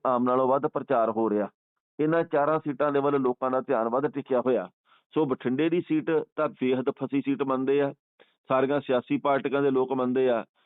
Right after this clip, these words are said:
"ਯਾਰ, ਬਠਿੰਡੇ ਦੀ ਸੀਟ ਤੋਂ ਕੀ ਹੋਊਗਾ, ਯਾਰ, ਬਠਿੰਡੇ ਦੇ ਵਿੱਚ ਕੀ ਬਣੂਗਾ?"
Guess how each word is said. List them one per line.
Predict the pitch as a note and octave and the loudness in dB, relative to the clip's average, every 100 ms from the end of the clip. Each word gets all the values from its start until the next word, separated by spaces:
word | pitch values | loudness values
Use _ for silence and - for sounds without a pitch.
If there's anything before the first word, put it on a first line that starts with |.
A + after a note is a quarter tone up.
| _ B2 | _ -2
"ਯਾਰ, | D3 | -2
ਬਠਿੰਡੇ | C3 B2 B2+ C3 C3+ | 0 -4 -2 -2 0
ਦੀ | C#3+ | -2
ਸੀਟ | C#3 B2+ | -2 -2
ਤੋਂ | C3 C3 | -2 -2
ਕੀ | C3 | 0
ਹੋਊਗਾ, | A#2+ A#2 G2+ G2 _ _ _ - | 2 2 0 -6 _ _ _ -4
ਯਾਰ, | C3+ D3 | 0 0
ਬਠਿੰਡੇ | C#3 C3 C3 C#3 | 0 -2 -2 0
ਦੇ | C#3 | -2
ਵਿੱਚ | C3+ | -2
ਕੀ | - C#3 | -2 -2
ਬਣੂਗਾ?" | B2 B2 A#2 G2+ | 0 2 2 -2